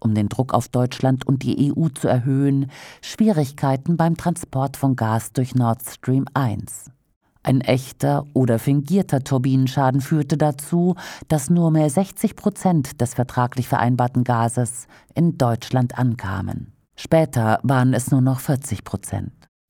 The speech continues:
Die Reparatur der Siemens-Turbine konnte nur am Standort in Kanada durchgeführt werden, was dazu führte, dass Ottawa nach erfolgter Reparatur die Ausfuhr nach Russland verweigerte.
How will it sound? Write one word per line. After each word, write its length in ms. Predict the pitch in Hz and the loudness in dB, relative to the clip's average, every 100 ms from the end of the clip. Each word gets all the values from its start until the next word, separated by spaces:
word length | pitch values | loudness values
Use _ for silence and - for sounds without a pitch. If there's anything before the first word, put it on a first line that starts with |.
| - | -6
Die 40 | 147 | -2
Reparatur 600 | 135 147 139 143 220 233 | 0 2 2 2 2 2
der 100 | 160 | 4
Siemens-Turbine 800 | 131 135 131 - 147 139 151 165 | 4 4 2 0 0 2 2 2
konnte 300 | 160 139 151 | 0 0 2
nur 300 | 156 190 233 | 4 4 2
am 100 | 190 | 0
Standort 560 | - - 143 139 143 143 | 0 0 0 0 -2 0
in 120 | 151 | -2
Kanada 380 | 160 156 123 117 | 2 2 2 0
durchgeführt 680 | 110 104 - 104 104 98 | 0 -2 -6 -4 -4 -4
werden, 380 | 101 95 92 78 - - - | -4 -4 -4 -8 -10 -20 -6
was 160 | 117 - | -4 0
dazu 420 | 127 120 - 131 | 2 2 0 -4
führte, 580 | - 151 143 143 165 160 - - - | -2 -2 0 0 0 0 -6 -16 -4
dass 200 | 160 - | -2 0
Ottawa 460 | 226 240 214 220 220 | 0 2 4 4 4
nach 240 | 156 131 | 2 0
erfolgter 540 | 135 127 143 135 - 131 | -2 0 0 0 0 0
Reparatur 720 | 131 123 123 - - 143 143 | 0 0 -2 -2 -2 0 0
die 280 | 143 156 147 - | -2 -4 -2 0
Ausfuhr 500 | 131 120 - - 135 | 0 0 -6 -2 2
nach 220 | 139 143 | 2 0
Russland 360 | 143 135 143 131 | -2 0 0 0
verweigerte. 760 | 151 151 143 113 - - 95 | 2 2 2 0 -2 -6 -8